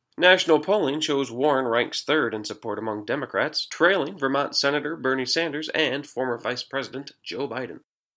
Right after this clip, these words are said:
The Michigan Department of Health and Human Services is reversing course on an unpopular infant formula policy. Until February, returned unopened cans of infant formula from the Women, Infants, and Children program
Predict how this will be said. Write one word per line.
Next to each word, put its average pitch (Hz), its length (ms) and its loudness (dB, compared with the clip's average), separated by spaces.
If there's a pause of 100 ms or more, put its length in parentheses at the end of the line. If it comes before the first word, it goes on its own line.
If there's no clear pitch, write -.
(640)
The 165 180 2
Michigan 226 420 2
Department 139 480 2
of 147 80 -6
Health 139 260 0
and 123 120 -4
Human 123 260 -2
Services 143 520 -6
is 226 240 2
reversing 208 580 2
course 175 420 2
on 156 180 4
an 160 120 2
unpopular 202 840 -2
infant 190 380 -6
formula 147 420 -2
policy. 151 600 -8 (640)
Until 202 340 6
February, 147 720 4
returned 180 680 2
unopened 185 560 2
cans 113 380 -2
of 104 200 -12
infant 165 360 -4
formula 139 480 -4
from 120 220 -6
the 107 120 -2
Women, 147 400 -4
Infants, 156 380 -6
and 123 120 -4
Children 143 420 -4
program 117 500 -4